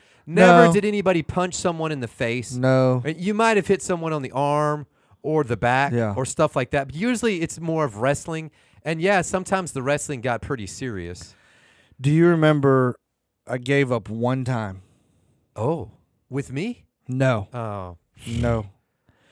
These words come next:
Speaker 1: Let's wrestle right now.
Speaker 2: Me
Speaker 1: I'm
Speaker 2: and
Speaker 1: gonna
Speaker 2: B-,
Speaker 1: give up.
Speaker 2: <laughs> we'll do it on there.
Speaker 1: <laughs>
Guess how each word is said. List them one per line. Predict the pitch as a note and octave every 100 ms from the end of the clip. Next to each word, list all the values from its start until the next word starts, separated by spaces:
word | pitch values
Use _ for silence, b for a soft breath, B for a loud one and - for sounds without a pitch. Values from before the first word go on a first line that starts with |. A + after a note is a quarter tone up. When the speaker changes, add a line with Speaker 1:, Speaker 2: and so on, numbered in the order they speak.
| _ _ _ _ _ _
Speaker 1:
Let's | D#3 -
wrestle | B2+ B2 A2+
right | G2 F2+
now. | F2+ B2
Speaker 2:
Me | C3+ D#3+ E3
Speaker 1:
I'm | B2
Speaker 2:
and |
Speaker 1:
gonna | G#2
Speaker 2:
B-, | C3
Speaker 1:
give | A#2+ A2 - - -
up. | -
Speaker 2:
<laughs> |
we'll | B2+
do | C3+
it | C#3+
on | C3
there. | B2 B2+ C3 - _
Speaker 1:
<laughs> | -